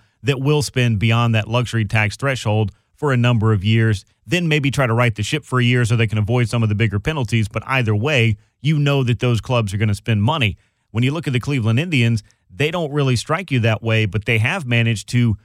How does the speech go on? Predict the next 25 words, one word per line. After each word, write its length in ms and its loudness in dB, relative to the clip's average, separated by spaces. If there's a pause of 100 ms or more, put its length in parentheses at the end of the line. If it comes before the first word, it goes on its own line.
(240)
grow 560 0
a 120 2
very 320 2
good 260 -2
farm 280 -2
system, 340 -4
some 140 -2
homegrown 500 0
talent, 380 -2 (340)
and 400 2
have 240 -2
those 200 0
guys 280 0
become 340 -2
stars 420 -2
in 40 -2
the 60 0
major 320 0
leagues. 340 -2
They've 160 0
made 220 0
some 180 -2
really 220 2
astute 360 -4
trades, 460 -2